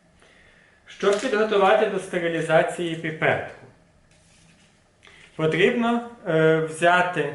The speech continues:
довгу смужку паперу, зверху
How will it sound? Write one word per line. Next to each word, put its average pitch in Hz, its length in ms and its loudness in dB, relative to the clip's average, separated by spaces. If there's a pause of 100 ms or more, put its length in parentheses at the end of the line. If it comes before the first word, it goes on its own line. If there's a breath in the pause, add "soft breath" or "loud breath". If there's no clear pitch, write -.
(140)
довгу 190 420 2
смужку 180 540 -6
паперу, 107 720 -4 (1120 loud breath)
зверху 180 880 -2